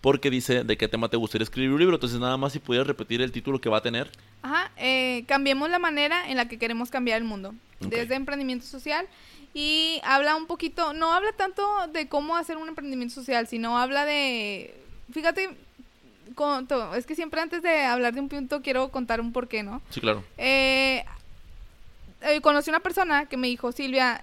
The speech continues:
Speaker 2: eh, yo hice un estudio en el cual me pagaron para saber qué fal-, qué fallaba en un proyecto, y el proyecto era muy parecido al tuyo".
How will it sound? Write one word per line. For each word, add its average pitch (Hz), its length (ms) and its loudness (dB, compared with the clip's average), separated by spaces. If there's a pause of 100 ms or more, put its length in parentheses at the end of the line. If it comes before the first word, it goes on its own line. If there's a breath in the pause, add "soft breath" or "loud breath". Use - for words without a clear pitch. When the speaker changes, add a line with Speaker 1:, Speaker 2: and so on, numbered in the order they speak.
Speaker 2:
eh, 240 760 0 (160)
yo 277 680 6 (500)
hice 254 240 -2
un 294 80 -2
estudio 302 600 0
en 233 100 -2
el 220 80 -6
cual 214 160 0
me 233 100 -4
pagaron 247 520 4 (460 loud breath)
para 220 1000 6 (560)
saber 254 400 6
qué 294 120 -6
fal-, 294 300 2 (120)
qué 277 120 -2
fallaba 277 680 4
en 240 120 -2
un 233 100 -4
proyecto, 226 640 0 (220)
y 247 160 0
el 240 80 4
proyecto 226 320 0
era 233 160 -2
muy 294 240 0
parecido 254 360 2
al 220 80 -2
tuyo". 208 280 -4